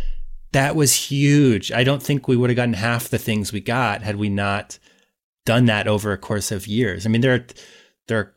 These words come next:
bites in that, in the film, it, you know, you may, you don't know it because of editing, but it's like, sometimes Doug would say something, like, someone would be struggling for a word, and it, you just hear Doug would call out, like, "Oh, you mean, uh,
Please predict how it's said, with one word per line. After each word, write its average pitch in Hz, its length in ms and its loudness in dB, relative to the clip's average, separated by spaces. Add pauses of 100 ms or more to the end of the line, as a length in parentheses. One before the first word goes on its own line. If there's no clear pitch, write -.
(120)
bites 113 460 -2
in 120 80 2
that, 120 240 -2
in 117 100 0
the 117 60 0
film, 151 440 0
it, 117 140 -2
you 113 100 -4
know, 101 80 -2
you 101 140 -2
may, 107 140 -2
you 117 160 -4
don't 113 180 -2
know 113 120 0
it 120 80 -8
because 113 240 -4
of 104 80 -2
editing, 131 300 0
but 107 140 -2
it's - 240 -6
like, 107 340 -4 (480)
sometimes 175 420 2
Doug 160 260 4
would 139 160 2
say 98 160 -2
something, 101 540 -4
like, 123 160 2
someone 147 280 4
would 143 140 4
be 135 80 4
struggling 131 420 2
for 127 140 -2
a 120 60 2
word, 117 280 2
and 110 100 2
it, 113 120 -2
you 117 160 0
just 113 180 -2
hear 113 140 0
Doug 104 320 0
would 101 140 -4
call 101 240 -2
out, 98 240 -4
like, 98 260 -6
"Oh, 147 240 4
you 131 220 4
mean, 135 340 4
uh, 110 380 0